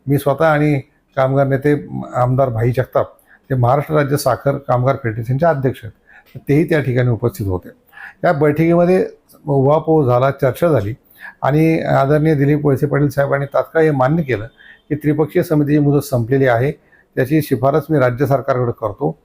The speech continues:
राज्य सरकारला विनंती करून ते लवकरात लवकर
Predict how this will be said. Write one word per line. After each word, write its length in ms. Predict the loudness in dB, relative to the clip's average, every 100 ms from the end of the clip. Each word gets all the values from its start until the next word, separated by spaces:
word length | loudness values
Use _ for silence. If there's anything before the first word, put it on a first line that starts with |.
| -20 _ -4
राज्य 280 | -2 0 0
सरकारला 480 | 0 0 0 2 0
विनंती 380 | 0 -2 -2
करून 280 | 0 0 0
ते 180 | 0 0
लवकरात 280 | 0 -2 -4 -2
लवकर 240 | -2